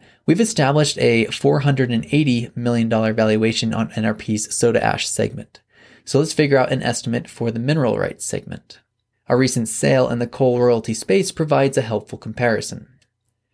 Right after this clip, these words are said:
In two thousand twenty-one, Anglo Pacific Group, now called Ecora Resources,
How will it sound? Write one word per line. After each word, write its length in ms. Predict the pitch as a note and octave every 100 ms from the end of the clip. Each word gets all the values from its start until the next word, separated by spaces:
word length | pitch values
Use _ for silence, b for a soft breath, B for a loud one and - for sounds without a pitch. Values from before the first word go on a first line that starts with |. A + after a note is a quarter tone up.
| _ _ _
In 160 | D#3+ D#3
two 140 | E3+
thousand 320 | D#3 D#3 F3
twenty-one, 640 | E3+ D3+ D#3 D3+ A#2 A#2 -
Anglo 280 | C3+ F3+ F#3+
Pacific 540 | F3 - C3+ C3+ -
Group, 320 | - G#2+ - - _ _ -
now 160 | A#2+
called 360 | B2 B2 A2 G#2+
Ecora 600 | A2+ - D#3+ D#3 D3+ C3+
Resources, 800 | C3 B2 - A2 G#2+ - - -